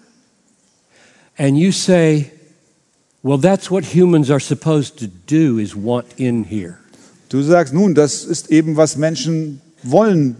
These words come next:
Speaker 2: sollten, hier reinzukommen.“
Speaker 1: It's my duty to go to heaven.
Speaker 2: „Es ist meine Pflicht, in den Himmel zu
Speaker 1: I
Speaker 2: kommen.“
Speaker 1: hear there are some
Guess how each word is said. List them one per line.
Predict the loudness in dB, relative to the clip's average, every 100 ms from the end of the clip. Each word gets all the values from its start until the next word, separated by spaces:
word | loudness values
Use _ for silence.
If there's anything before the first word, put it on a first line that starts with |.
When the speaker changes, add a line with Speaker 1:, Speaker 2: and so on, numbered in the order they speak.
| -8
Speaker 2:
sollten, | 0 2 2 0 -4 -4
hier | -2 2 4
reinzukommen.“ | 2 0 -4 -8 -2 0
Speaker 1:
It's | 0 0
my | 0 2
duty | 0 0 2 2 0 -2
to | -4 -2
go | 0 2
to | 2
heaven. | 2 2 0 -10 -16 -12
Speaker 2:
„Es | -10 -6
ist | -4 0
meine | 0 0 -2
Pflicht, | -2 4 4 4 -6 -20 -20 -20 -4
in | 0
den | 2 2
Himmel | 2 2 -2
zu | -6
Speaker 1:
I | -6
Speaker 2:
kommen.“ | -2 2
Speaker 1:
hear | 4 4 4
there | 4 4
are | 2
some | 0 0 0 0 -2